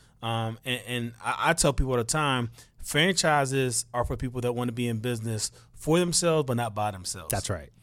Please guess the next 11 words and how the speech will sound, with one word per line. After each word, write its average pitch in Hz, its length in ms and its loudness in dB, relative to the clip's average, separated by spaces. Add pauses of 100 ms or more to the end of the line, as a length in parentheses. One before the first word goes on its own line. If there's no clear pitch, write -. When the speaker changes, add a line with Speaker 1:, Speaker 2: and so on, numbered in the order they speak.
(300)
Speaker 1:
And 135 120 2
I 131 80 4
think 139 320 -2
it, 139 100 -10 (140)
it's 139 160 -2
a 131 80 0
good 131 520 0
segue 139 640 2
for 127 180 -2
someone 131 520 2
who, 117 320 0